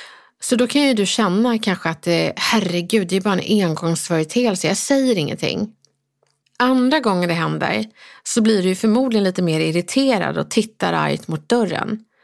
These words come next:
Och så tredje gången så rycker du upp din dörr och springer upp till grannens dörr och bankar på den. Och sen, när dörren öppnas,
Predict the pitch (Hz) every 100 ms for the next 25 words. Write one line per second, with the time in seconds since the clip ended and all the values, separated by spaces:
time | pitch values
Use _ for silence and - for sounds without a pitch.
0 | - - - - 190 185 190 - 220 175
1 | 180 180 170 156 156 - 165 - 190 208
2 | - 196 170 156 - 160 156 151 156 147
3 | 143 180 - - 185 175 170 160 - 170
4 | 175 180 156 156 151 156 180 151 156 170
5 | - - - 180 190 190 160 151 202 190
6 | 151 139 135 170 185 - - - - 190
7 | - 208 180 214 262 _ _ _ 202 196
8 | 180 180 196 - - 233 - -